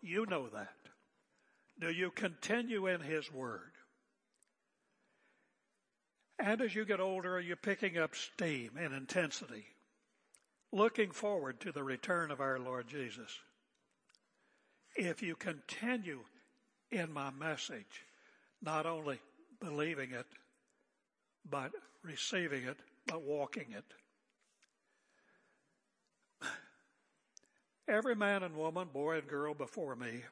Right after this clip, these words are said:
knows in his or whole, you know you're not about to be perfect, but you know whether you're serious in this thing of discipleship. Jesus says, "If you're one of those who continue in my word,"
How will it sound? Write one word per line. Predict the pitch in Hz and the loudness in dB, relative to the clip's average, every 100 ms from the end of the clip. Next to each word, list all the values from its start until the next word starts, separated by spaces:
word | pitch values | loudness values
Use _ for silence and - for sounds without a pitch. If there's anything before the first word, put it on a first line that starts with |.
| _ _ _ _ _ 208 | _ _ _ _ _ -8
knows | 147 147 156 160 | 0 4 4 2
in | 165 131 | -2 0
his | 147 160 156 | 2 2 0
or | |
whole, | 131 147 139 147 - - - - _ - - - _ _ _ _ - | -4 -2 -2 -2 -4 -6 -6 -20 _ -20 -20 -20 _ _ _ _ -8
you | 151 | -2
know | 147 180 | 2 2
you're | 185 | 2
not | 185 170 165 - - | 2 0 0 -2 -6
about | 143 131 160 147 | -2 2 2 0
to | - | -4
be | 139 | -6
perfect, | - - 123 120 - | -4 -4 -6 -8 -8
but | 135 - | -8 -6
you | 143 | -4
know | 151 165 160 151 - - | 0 0 0 -2 -6 -2
whether | 220 160 | 0 2
you're | 156 147 135 - - _ _ - | 2 0 -2 -6 -18 _ _ -8
serious | - - 226 131 - - - - _ _ _ _ - - _ - | 0 6 6 6 0 -6 -8 -20 _ _ _ _ -20 -20 _ -4
in | - 151 | -2 2
this | 139 - | 0 2
thing | 185 147 | 2 2
of | 123 | -2
discipleship. | 131 - 175 131 156 131 214 117 - _ _ _ _ _ _ _ _ _ _ - - - - _ _ | -2 -2 -2 -2 -6 -6 -6 -8 -16 _ _ _ _ _ _ _ _ _ _ -20 -20 -20 -20 _ _
Jesus | 156 190 240 190 185 | 0 4 4 4 2
says, | - 185 180 165 466 - | 4 6 6 4 -2 -4
"If | 202 185 | -6 0
you're | 196 269 | 0 2
one | 240 | 2
of | 214 170 | 2 2
those | 165 139 131 | 2 2 0
who | - 160 | -2 -4
continue | - 180 135 214 226 185 | -2 -4 0 4 4 4
in | 143 | 2
my | 139 135 | 2 0
word," | 127 113 | 0 -4